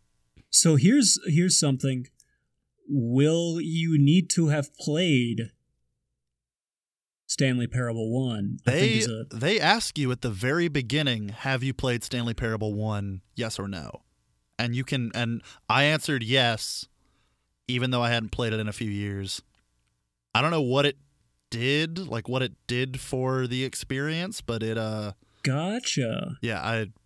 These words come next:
Speaker 2: yeah, I, I don't wanna talk about it anymore. Go play it. It's,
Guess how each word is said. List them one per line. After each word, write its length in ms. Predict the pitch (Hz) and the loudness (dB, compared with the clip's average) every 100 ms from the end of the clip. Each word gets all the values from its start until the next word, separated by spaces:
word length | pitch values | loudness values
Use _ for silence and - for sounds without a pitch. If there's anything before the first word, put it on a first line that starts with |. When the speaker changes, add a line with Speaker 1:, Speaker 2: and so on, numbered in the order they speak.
| _ _ _ _ _ _ - | _ _ _ _ _ _ -6
Speaker 2:
yeah, 200 | 120 98 - | -6 -6 -2
I, 260 | 123 104 | -2 2
I 40 | 131 | 2
don't 100 | 135 | 2
wanna 140 | 143 | 2
talk 180 | 147 135 | 0 0
about 160 | 131 | 0
it 40 | 123 | 0
anymore. 300 | 123 101 - - | -2 -6 -8 -6
Go 80 | |
play 200 | 123 127 | -4 -4
it. 100 | 95 - - | -6 -10 -12
It's, 300 | 104 - | -10 -12